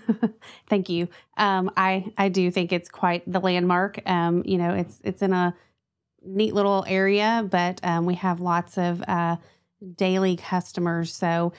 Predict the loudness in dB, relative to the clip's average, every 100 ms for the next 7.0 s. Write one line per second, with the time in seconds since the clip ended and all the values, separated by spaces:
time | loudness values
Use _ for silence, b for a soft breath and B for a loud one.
0 | B B B 0 2 0 2 0 0 -6
1 | 0 2 2 0 0 0 0 -2 2 2
2 | 2 0 0 -2 -2 -2 0 0 -2 -2
3 | 0 0 -2 0 0 2 2 0 0 -2
4 | B B _ -2 2 2 2 2 0 0
5 | 2 0 -2 B -2 0 2 0 0 0
6 | 0 -2 0 -4 -4 -2 0 0 0 -4